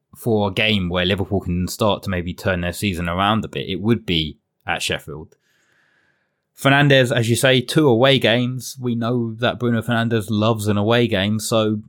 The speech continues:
I mean, the vice captain is currently on him. Maybe even some people might be tempted to go with the likes of Harvey Barnes or, or, or Jamie Vardy or, or James Maddison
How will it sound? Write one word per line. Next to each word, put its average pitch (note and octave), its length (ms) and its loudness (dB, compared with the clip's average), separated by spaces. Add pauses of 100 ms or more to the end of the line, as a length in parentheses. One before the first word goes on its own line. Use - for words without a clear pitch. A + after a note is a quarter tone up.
(760)
I - 140 -10
mean, A#2 160 0
the A2 80 4
vice A#2+ 340 4
captain A2 340 -6
is F#2 120 -4
currently G2 380 -2
on E2 100 -6
him. F2+ 260 -10 (800)
Maybe F3 300 4
even A#2 640 2
some C#3+ 280 2
people A2 320 2
might G#2 420 0
be A2+ 140 -2
tempted A#2 420 -4
to B2 80 -4
go A#2+ 240 2
with A2+ 240 0
the G#2 80 -4
likes F#2+ 280 -2
of F#2 100 -6
Harvey F#2 300 -2
Barnes F2 420 -4
or, F#2 100 -4
or, F2 460 -6
or - 40 -14
Jamie G2 320 -2
Vardy F#2+ 340 0
or, F2+ 40 -4
or E2 440 -8
James G2 280 -6
Maddison F#2 560 -4